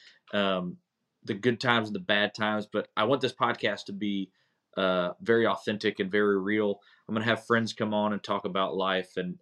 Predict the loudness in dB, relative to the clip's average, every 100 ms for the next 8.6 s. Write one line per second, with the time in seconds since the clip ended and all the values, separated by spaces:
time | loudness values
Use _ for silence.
0 | -10 -10 -10 -6 -4 -2 -2 -2 0 0
1 | 2 0 -2 -2 4 6 4 0 _ -18
2 | -4 0 2 2 4 4 2 0 -2 -2
3 | 0 -2 -2 -4 0 0 2 2 0 -2
4 | -4 -2 2 2 2 -2 -8 -8 -6 -4
5 | -6 -6 -10 -10 -14 -14 _ _ _ 0
6 | 2 2 0 0 _ -6 -2 -2 -4 _
7 | _ _ -4 -2 2 2 2 0 -2 0
8 | -2 -2 0 4 4